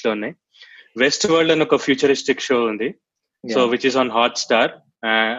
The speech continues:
Speaker 1: I, I'm loving that one. And, uh, ఇంకొకటి ఏంటంటే, ఈ ఫౌదా అని ఇజ్రాయలీ షో ఒకటి ఉంది. అది కూడా ఇంచా-, ఇందాక మెన్షన్ చేసుకున్నాం మనం.
Speaker 2: Mm-hmm.
Speaker 1: అదొకటి వీలైతే చూద్దాం అనుకుంటున్నా.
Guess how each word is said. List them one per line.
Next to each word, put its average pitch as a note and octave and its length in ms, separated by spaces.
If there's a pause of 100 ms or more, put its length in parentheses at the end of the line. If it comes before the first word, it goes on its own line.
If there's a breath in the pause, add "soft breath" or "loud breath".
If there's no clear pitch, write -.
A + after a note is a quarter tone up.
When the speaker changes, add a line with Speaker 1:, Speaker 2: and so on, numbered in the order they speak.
(160)
Speaker 1:
I, A2+ 120 (280)
I'm A2 120
loving G#2+ 380
that A2 180 (120)
one. A2 100 (800 loud breath)
And, A#2+ 180
uh, A#2 300
ఇంకొకటి C#3+ 500
ఏంటంటే, C3+ 500 (640)
ఈ B2 240
ఫౌదా D#3+ 480
అని F3 540
ఇజ్రాయలీ C3+ 400
షో C3+ 180
ఒకటి A#2+ 220
ఉంది. A#2 140
అది A2+ 160
కూడా B2 140
ఇంచా-, A#2 360
ఇందాక A2+ 260
మెన్షన్ A2 300
చేసుకున్నాం G#2 380
మనం. G#2+ 140
Speaker 2:
Mm-hmm. - 520
Speaker 1:
అదొకటి C3 540
వీలైతే B2 320
చూద్దాం B2 360
అనుకుంటున్నా. A2+ 500